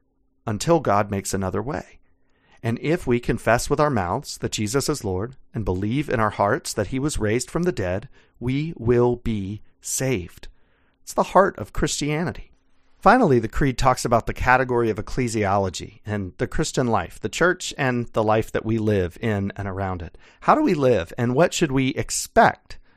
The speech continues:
knowing what we know about God and mankind and salvation? Now, since we were created for God's pleasure, it seems obvious that the primary function of our existence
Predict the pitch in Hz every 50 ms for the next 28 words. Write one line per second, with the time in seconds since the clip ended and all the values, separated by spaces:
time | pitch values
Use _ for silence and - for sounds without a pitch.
0 | _ - 135 143 156 170 175 170 135 120 120 123 - 147 135 123 104 95 90 90
1 | 101 - - 117 110 107 110 110 - - 95 90 92 98 113 - - - 113 113
2 | 107 104 107 110 - - 107 95 92 95 110 117 - 98 104 107 - - 139 165
3 | 202 240 247 - - - - - - - _ _ _ _ _ _ _ _ _ _
4 | - - - - 247 294 285 - - - 202 208 226 214 190 185 170 - - -
5 | 170 165 170 185 190 190 175 - - 147 123 131 117 113 - - - - 233 262
6 | 220 117 107 101 120 131 - - - - - - 170 - - - 180 170 156 -
7 | - - 160 190 170 123 110 101 104 - - - 131 - - 131 - - - -
8 | 151 165 202 214 202 190 185 180 170 147 - - - - 156 175 185 - - 156
9 | 127 117 117 - 123 139 147 - - 123 131 139 131 - 113 104 110 123 151 -
10 | - - 110 101 113 - -